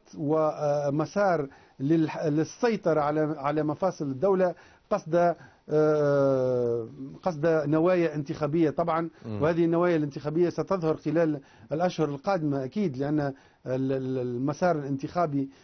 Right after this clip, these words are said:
Speaker 1: سيبدأ خلال أشهر.
Speaker 2: مم. الآن هناك مؤتمر، آه، انتخابي، ما الذي نتوقعه فيما يتعلق بحركة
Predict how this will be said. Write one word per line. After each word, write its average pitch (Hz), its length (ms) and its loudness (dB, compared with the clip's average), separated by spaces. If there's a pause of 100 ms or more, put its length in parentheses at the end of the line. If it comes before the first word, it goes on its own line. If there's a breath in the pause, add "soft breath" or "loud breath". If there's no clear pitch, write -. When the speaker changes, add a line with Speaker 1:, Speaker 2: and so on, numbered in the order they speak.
Speaker 1:
سيبدأ 156 540 2
خلال 151 340 0
أشهر. 165 320 -6 (240)
Speaker 2:
مم. 110 260 -2 (500 loud breath)
الآن 190 240 4
هناك 190 320 2
مؤتمر، 160 680 2
آه، 135 480 0
انتخابي، 127 680 0
ما 151 100 2
الذي 165 280 2
نتوقعه 139 600 0
فيما 127 280 0
يتعلق 131 680 0 (380 soft breath)
بحركة 135 540 0